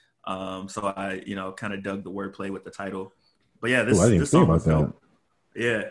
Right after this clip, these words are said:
Speaker 1: yeah.
Speaker 2: No, that's a, that's interesting. What if, I, I didn't think about that.
Speaker 1: Yeah,
Speaker 2: Yeah,
Speaker 1: they,
Speaker 2: I don't
Speaker 1: um,
Speaker 2: know. That's
Speaker 1: they killing it. <laughs>
Speaker 2: Yeah, no, no, no, no. But, and it, it kept with the positive, like, the positive vibe, like,
Speaker 1: Mm-hmm.
Speaker 2: spread love all over the world. Like, I really, I really enjoyed that. Um,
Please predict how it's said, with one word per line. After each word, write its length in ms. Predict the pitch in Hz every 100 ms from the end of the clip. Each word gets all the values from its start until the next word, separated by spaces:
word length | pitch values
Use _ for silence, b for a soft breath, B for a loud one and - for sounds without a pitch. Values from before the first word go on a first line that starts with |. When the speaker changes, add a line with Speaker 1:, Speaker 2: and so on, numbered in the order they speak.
| -
Speaker 1:
yeah. 120 | 110
Speaker 2:
No, 80 | 117
that's 180 | 123 -
a, 80 | 107
that's 360 | - 135 - -
interesting. 440 | 147 - 127 127
What 120 | 131
if, 100 | 127 -
I, 60 | -
I 80 |
didn't 260 | - - 170
think 100 | 156
about 220 | 87 73
that. 240 | 76 69 - _ _ _ 78 - - _ _ _ _ _ _ _ _
Speaker 1:
Yeah, 140 | - 117
Speaker 2:
Yeah, 80 | 113
Speaker 1:
they, 100 | 127
Speaker 2:
I 40 |
don't 100 | 123
Speaker 1:
um, 40 | 170
Speaker 2:
know. 120 | 95 -
That's 200 | 147 143
Speaker 1:
they 40 | 131
killing 240 | 120 110
it. 120 | 110 _ -
<laughs> 340 | - - 156 - - -
Speaker 2:
Yeah, 180 | 190 190
no, 120 | 175
no, 80 | 165
no, 120 | 165
no. 240 | 151 85 B B B
But, 260 | 120 135 120
and 240 | 123 -
it, 180 | 110 -
it 140 | - 104
kept 220 | 127 -
with 100 | 110
the 80 | 104
positive, 580 | - 107 107 101 98 85
like, 240 | 90 85
the 60 | 85
positive 540 | - 95 92 90 82
vibe, 480 | 85 85 90 95 101
like, 120 | - - _ _ _ -
Speaker 1:
Mm-hmm. 200 | 110 107
Speaker 2:
spread 240 | 107 95
love 240 | 90 87 85
all 120 | 85
over 140 | 82
the 60 | 78
world. 200 | 80 80
Like, 140 | 80 _ _ _ _ _ _ -
I 60 | 87
really, 160 | 92
I 40 | 67
really 220 | 85 76
enjoyed 320 | 73 73 73
that. 220 | 73 71 _ _
Um, 320 | 76 78 78